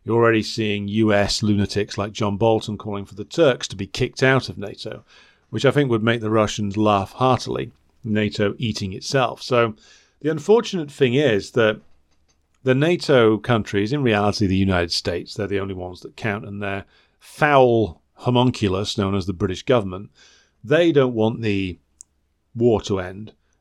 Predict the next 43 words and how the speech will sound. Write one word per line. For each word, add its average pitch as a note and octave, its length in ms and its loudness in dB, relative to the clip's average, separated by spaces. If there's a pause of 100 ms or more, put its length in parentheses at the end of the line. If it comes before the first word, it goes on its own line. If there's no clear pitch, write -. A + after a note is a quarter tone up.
They B2+ 200 4
think B2 300 -2
that A2 120 -2
if G#2 140 -2
they G#2+ 140 -2
can G#2 260 -8
just C#3+ 540 0 (280)
carry D3 380 4
on, A#2 540 2
um, G2+ 580 -6 (540)
doing C#3+ 300 4
hits D#3 360 -4
on A#2+ 160 2
the, A2 340 2
the, A2 200 -6
on G#2+ 220 -6
Russian B2 360 2
territory, G#2+ 760 0 (380)
doing A#2 720 2 (400)
bomb C3+ 340 2
attacks C#3 540 0
and G#2+ 100 -6
sabotage B2+ 640 0
attacks B2 420 -2
and G#2+ 80 -4
air A#2+ 240 2
attacks, A#2 500 -2
uh, A#2 80 -6
using G#2 380 -6
drones, A2+ 560 0 (160)
or A#2+ 160 -6
sea C3 200 2
attacks A#2 380 -2
using G#2 220 0
drones, G#2 420 0
as G2 100 -6
they've G2+ 120 0
tried G#2+ 260 0
to - 100 -14
do G#2+ 120 -2
already G2+ 340 0
on G2 160 -6
Crimea, A2 680 0